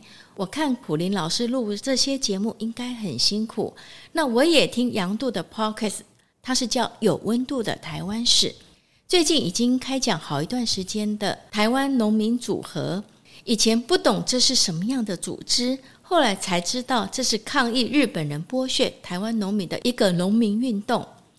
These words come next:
我也算是半个农家子弟，对于节目中谈到的土地正义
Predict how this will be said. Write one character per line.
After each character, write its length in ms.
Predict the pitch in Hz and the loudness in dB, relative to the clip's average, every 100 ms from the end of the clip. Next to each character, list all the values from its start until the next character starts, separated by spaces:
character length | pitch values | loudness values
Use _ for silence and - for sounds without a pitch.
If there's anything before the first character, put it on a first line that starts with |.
| - - - | -20 -20 2
我 120 | 254 | 6
也 160 | 330 208 | 6 4
算 240 | - 240 | 2 0
是 180 | - 226 | 2 0
半 300 | - 302 247 | -2 -2 -2
个 140 | 208 | 0
农 240 | 180 170 202 | -2 -2 -2
家 240 | 247 254 | -2 -4
子 180 | 247 170 | -4 -6
弟， 340 | - 214 180 - _ _ | -2 -2 -2 -8 _ _
对 140 | - 330 | -2 2
于 140 | 254 | 2
节 200 | 254 196 | 0 -2
目 220 | 208 254 | 0 0
中 240 | 226 240 240 | 0 -2 -4
谈 220 | 214 175 | -4 -6
到 180 | 220 220 | -4 -6
的 160 | 196 | -6
土 260 | 170 - 156 | -8 -6 -6
地 220 | 156 269 | -2 -2
正 180 | 226 247 | 0 0
义 280 | 214 214 | 0 -2